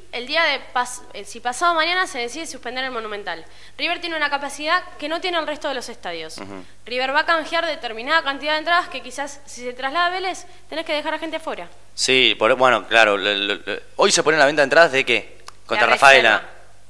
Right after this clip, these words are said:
Speaker 1: Sí.
Speaker 2: Hoy son las de Rafaela, las veintidós. Se ponen a vender entradas por la iPass a la gente de River que, lo qui-, lo, que quiere ir a Rafaela, porque es entre semana, por eso te digo, Clary, es el
Speaker 1: Ah.
Speaker 2: miércoles que viene.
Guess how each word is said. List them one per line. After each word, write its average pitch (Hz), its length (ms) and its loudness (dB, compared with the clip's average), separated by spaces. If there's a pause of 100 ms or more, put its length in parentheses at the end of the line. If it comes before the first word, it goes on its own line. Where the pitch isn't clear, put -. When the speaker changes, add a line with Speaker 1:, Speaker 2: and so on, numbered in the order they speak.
Speaker 1:
Sí. 226 280 -10 (400)
Speaker 2:
Hoy 139 180 2
son 143 160 0
las 135 100 10
de 123 100 6
Rafaela, 113 420 6
las 101 100 4
veintidós. 113 500 2 (440)
Se - 140 -8
ponen 113 240 -4
a 113 60 0
vender 113 240 -4
entradas 117 340 2
por 107 140 -4
la 110 120 2
iPass 110 400 -2
a - 80 -6
la - 100 -8
gente 104 220 -6
de 101 40 -2
River 101 240 -4
que, 95 80 -6
lo 92 100 -6
qui-, 95 160 -10
lo, 98 260 -10 (460)
que 101 100 -14
quiere 117 200 -2
ir 117 100 0
a 113 60 4
Rafaela, 123 420 4
porque 123 160 -4
es 147 60 -6
entre 139 160 -8
semana, 120 300 -2
por 104 100 -4
eso 101 140 -8
te 98 80 -10
digo, 95 100 -6
Clary, 98 300 -4
es 98 120 -8
el 98 80 -10
Speaker 1:
Ah. 233 120 -4
Speaker 2:
miércoles 113 340 0
que 110 80 -2
viene. 95 260 -4